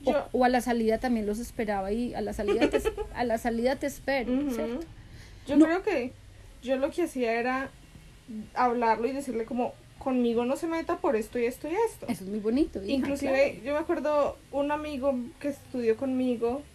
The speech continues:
Speaker 2: que
Speaker 1: Ujú.
Speaker 2: después tú lo viniste a tener al, en ese
Speaker 1: Ujú.
Speaker 2: colegio
Speaker 1: Sí,
Speaker 2: en el
Speaker 1: Lucha
Speaker 2: que tú
Speaker 1: Chen,
Speaker 2: trabajaste,
Speaker 1: sí.
Speaker 2: que, que tú le dijiste, "Ay, yo soy la mamá de Camila".
Speaker 1: Ujú.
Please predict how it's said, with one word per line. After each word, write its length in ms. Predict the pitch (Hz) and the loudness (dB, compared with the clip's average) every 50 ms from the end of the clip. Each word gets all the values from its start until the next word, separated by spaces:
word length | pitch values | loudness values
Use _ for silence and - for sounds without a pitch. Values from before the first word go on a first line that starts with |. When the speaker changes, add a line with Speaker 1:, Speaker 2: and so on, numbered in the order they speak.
| - | -6
Speaker 2:
que 60 | 214 214 | -2 0
Speaker 1:
Ujú. 20 | 233 | 0
Speaker 2:
después 480 | 247 196 185 202 220 226 226 - - - | 0 0 0 0 0 0 0 -4 -10 -6
tú 80 | - 277 | -6 -4
lo 200 | 269 254 254 269 | -2 -2 -2 -2
viniste 320 | 262 240 226 233 233 - - | -2 -2 -2 -2 -4 -8 -8
a 20 | |
tener 220 | - 262 233 220 220 | -6 -6 -4 -2 -4
al, 160 | 226 262 254 - | -4 -6 -8 -8
en 140 | - 233 226 | -6 -4 0
ese 120 | 240 240 220 | 0 0 0
Speaker 1:
Ujú. 60 | 220 185 | 0 0
Speaker 2:
colegio 560 | - - 214 240 233 254 247 240 247 262 - - - - | -2 0 0 0 0 0 0 0 -2 -4 -6 -10 -16 -8
Speaker 1:
Sí, 400 | - - 220 214 208 226 277 - | -2 0 0 2 2 0 -2 -2
Speaker 2:
en 140 | - 262 240 | 0 0 2
el 20 | 233 233 | 2 2
Speaker 1:
Lucha 40 | 233 | 0
Speaker 2:
que 60 | 220 240 | -2 -2
tú 100 | 220 240 | -2 -2
Speaker 1:
Chen, 80 | 220 | -2
Speaker 2:
trabajaste, 640 | 220 247 269 277 311 302 302 240 214 208 208 240 277 | 0 2 2 2 2 2 2 2 2 2 0 -2 -2
Speaker 1:
sí. 60 | 349 - - - - - - - - - - - - - - - - - - | -2 -4 -10 -18 -20 -20 -20 -20 -20 -20 -20 -20 -20 -20 -20 -20 -20 -8 0
Speaker 2:
que, 180 | 320 262 - 277 277 240 175 - - - | 0 0 0 0 -8 -14 -14 -14 -8 -4
que 100 | - 262 | -4 -4
tú 240 | 269 - - 247 247 | -4 -2 0 2 4
le 360 | 254 240 240 240 240 240 240 | 4 4 4 4 4 4 4
dijiste, 260 | 262 277 277 - 320 | 2 0 0 0 2
"Ay, 140 | 330 392 453 440 | 2 4 4 4
yo 60 | 427 | 4
soy 100 | 381 392 403 | 4 4 2
la 80 | 427 | 2
mamá 260 | 392 381 330 320 294 | 2 0 0 0 0
de 120 | 294 302 330 | -2 -2 -2
Camila". 560 | - 359 349 370 415 453 453 403 349 233 233 | -4 -4 -2 2 4 4 6 4 2 2 2
Speaker 1:
Ujú. 560 | 247 240 240 202 196 214 185 185 190 226 294 | 2 2 2 2 0 -4 -6 -6 -6 -8 -8